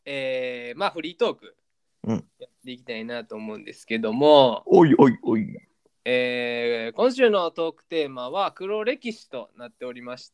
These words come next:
Speaker 1: て。
Speaker 2: はいはい。
Speaker 1: えー、まあね、マシュラの皆さんも、えー、黒歴史、あの、友達には言えない黒歴史で、えー、お便り送ってもらえればと思うんですけど。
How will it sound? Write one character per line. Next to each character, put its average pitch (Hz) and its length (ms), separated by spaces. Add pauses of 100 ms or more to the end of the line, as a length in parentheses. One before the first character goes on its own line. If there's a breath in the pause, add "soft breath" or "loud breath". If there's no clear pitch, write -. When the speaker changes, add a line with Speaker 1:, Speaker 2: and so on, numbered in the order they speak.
Speaker 1:
て。 160 360 (160)
Speaker 2:
は 127 140
い 117 140
は 101 100
い。 92 420 (240)
Speaker 1:
え 139 420
ー、 - 20
ま 220 80
あ 160 60
ね、 147 100
マ 185 100
シ 202 80
ュ - 20
ラ 190 60
の 180 80
皆 156 160
さ 147 120
ん 123 60
も、 107 220
え 117 300
ー、 - 20
黒 139 240
歴 143 260
史、 - 360
あ 120 80
の、 110 240
友 185 240
達 185 280
に 269 120
は 170 240
言 143 180
え 139 60
な 110 100
い - 100
黒 143 220
歴 143 220
史 123 120
で、 107 200 (160)
え 110 840
ー、 - 100 (140)
お 135 80
便 127 200
り 110 60
送 113 160
っ - 20
て 120 100
も 117 100
ら 113 80
え 104 40
れ 104 60
ば 101 140
と 107 80
思 104 140
う 101 40
ん 104 40
で 104 80
す - 80
け 110 100
ど。 151 300